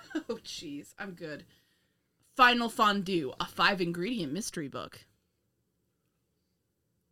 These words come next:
And also, Fondue Frolic, a cozy mur-, murder mystery. Free advertising for these people. Um, yeah. So, uh,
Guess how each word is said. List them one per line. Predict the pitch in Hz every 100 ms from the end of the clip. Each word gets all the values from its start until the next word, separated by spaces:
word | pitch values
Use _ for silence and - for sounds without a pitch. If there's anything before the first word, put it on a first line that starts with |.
| -
And | 208
also, | 262 175 160 - - _ -
Fondue | 196 196 196 190
Frolic, | - 208 262 185 - - 190
a |
cozy | - 202 190 185
mur-, | 185 202
murder | 202 202 190
mystery. | 180 190 - - - 240 _ _ _ _ _ _ _ _ _ _ _ _ _ _ _ _
Free | 277 370 311
advertising | 262 220 220 247 180 165 170
for | 175
these | 165 -
people. | 170 - - - - -
Um, | 220 214 208 202 - -
yeah. | 185 127 - _ - 190
So, | 190 175 - -
uh, | 175 165